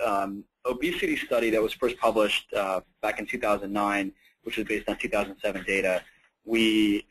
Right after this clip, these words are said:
uh, six months after the four-month intervention, um, surveyed the individuals and asked about their, uh, current weight at that time. And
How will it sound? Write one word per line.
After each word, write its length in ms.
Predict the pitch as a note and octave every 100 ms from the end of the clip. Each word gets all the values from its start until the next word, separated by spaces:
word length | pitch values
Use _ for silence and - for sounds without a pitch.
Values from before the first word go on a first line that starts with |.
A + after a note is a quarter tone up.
| G#2
uh, 240 | F#2+ F#2 - -
six 220 | - -
months 220 | B3+ F3+ - A#2+
after 320 | B2+ C3 B2+
the 120 | A2
four-month 460 | - B2+ A#2+ A2+ -
intervention, 840 | A#2+ A#2 G#2 G2+ G2+ G2+ G2 F#2+ F#2 -
um, 340 | F#2 F2+ F2+ _ _ _ -
surveyed 360 | D#3+ D3 C3+
the 60 | B2
individuals 800 | A2 G#2+ G#2+ A2 G2+ G2 F#2+ - G#2+
and 260 | F#2+ F#2 -
asked 380 | G2 F#2+ - -
about 320 | - F#2+ F#2+ F#2+
their, 300 | F#2 F2+ - _ _
uh, 200 | F2+ F2 -
current 320 | - B2 G2 G2+
weight 240 | G2+ -
at 120 | F#2+
that 200 | - E2
time. 400 | - G#2 F#2+ F2+ - _ _ _ _
And 480 | G#2+ G2+ G2 G2 G2+